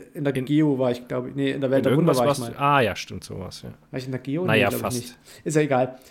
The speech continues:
Speaker 1: Ähm, auf jeden Fall gibt's da einen Channel auf Instagram, wo es so Tiervideos gibt. Und da gibt's ein Tiervideo,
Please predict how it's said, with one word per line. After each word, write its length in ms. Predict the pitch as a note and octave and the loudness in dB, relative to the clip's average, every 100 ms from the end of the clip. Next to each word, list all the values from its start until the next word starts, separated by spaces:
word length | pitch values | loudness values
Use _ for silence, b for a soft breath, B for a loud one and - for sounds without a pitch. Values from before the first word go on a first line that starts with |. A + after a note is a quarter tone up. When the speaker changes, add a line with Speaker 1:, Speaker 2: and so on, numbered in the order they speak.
| B B | B B
Speaker 1:
Ähm, 240 | E3 D#3+ E3 | 2 2 2
auf 100 | E3+ | 0
jeden 160 | F#3+ | 2
Fall 400 | G3+ F#3 G3 F3 - - | 6 6 6 2 -6 0
gibt's 280 | G3 - - | 0 0 2
da 120 | D#3+ | 4
einen 100 | D3+ | 4
Channel 380 | - G3 A#3+ A#3+ | 4 4 6 4
auf 280 | F3+ E3 E3 | 2 0 0
Instagram, 440 | A3 A#3 A3 G#3 F3 | -4 -2 0 0 2
wo 80 | |
es 80 | E3+ | 4
so 80 | E3+ | 2
Tiervideos 560 | - F#3 F3 C#3 C3 - | 6 6 8 4 4 0
gibt. 260 | - - _ _ _ _ - | -8 -10 _ _ _ _ -8
Und 140 | D#3 | -2
da 40 | D#3 | 0
gibt's 280 | F3 E3+ - | 0 -2 0
ein 240 | D3+ A3 | 4 4
Tiervideo, 720 | A3 G#3 G3+ G#3 F3 G3 C4+ | 2 0 2 -2 4 4 4